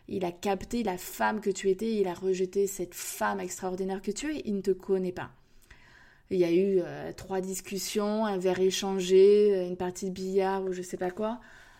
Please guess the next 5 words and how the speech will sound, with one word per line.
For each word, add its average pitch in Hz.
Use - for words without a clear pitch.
Donc, 190
donc 208
voilà, 196
en 190
fait, 214